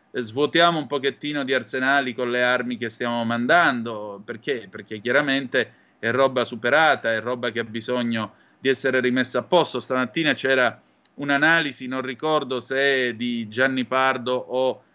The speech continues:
eh, di Domenico Cacopardo su Italia Oggi, che diceva proprio questo:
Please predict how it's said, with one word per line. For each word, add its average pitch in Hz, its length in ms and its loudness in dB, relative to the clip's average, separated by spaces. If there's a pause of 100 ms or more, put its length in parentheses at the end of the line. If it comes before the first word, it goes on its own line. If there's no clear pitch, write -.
(120)
eh, 120 180 -4
di 120 120 -4
Domenico 135 460 2
Cacopardo 127 680 2
su 123 160 -8
Italia 139 420 2
Oggi, 123 300 2
che 117 140 -4
diceva 117 380 -2
proprio 123 240 -2
questo: 139 540 2